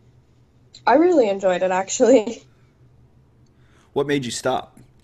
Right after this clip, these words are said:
Speaker 2: if you enjoyed it so much? Say that again?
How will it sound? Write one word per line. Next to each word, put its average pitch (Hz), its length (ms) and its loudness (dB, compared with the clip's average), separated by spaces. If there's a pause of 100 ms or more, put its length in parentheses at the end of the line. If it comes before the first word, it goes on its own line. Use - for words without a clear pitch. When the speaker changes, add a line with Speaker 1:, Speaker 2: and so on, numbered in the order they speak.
(160)
Speaker 2:
if - 220 -8
you 208 100 -6
enjoyed 95 320 -8
it - 120 -12
so 62 120 -16
much? - 380 -18 (800)
Say - 180 -6
that 113 180 -4
again? 131 340 -8